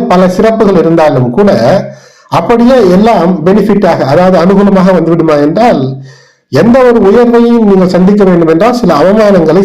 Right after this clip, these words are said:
சந்தித்துத்தான் செல்ல வேண்டும் என்று இயற்கை விதி அப்படித்தான் அமைந்திருக்கிறது. மகர ராசி ஆணானாலும் பெண்ணானாலும் ஒன்று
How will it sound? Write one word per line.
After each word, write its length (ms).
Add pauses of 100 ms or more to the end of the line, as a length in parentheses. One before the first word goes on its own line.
சந்தித்துத்தான் 640 (340)
செல்ல 260
வேண்டும் 260
என்று 180 (160)
இயற்கை 380 (140)
விதி 200 (140)
அப்படித்தான் 480
அமைந்திருக்கிறது. 680 (680)
மகர 360
ராசி 320
ஆணானாலும் 560
பெண்ணானாலும் 600
ஒன்று 180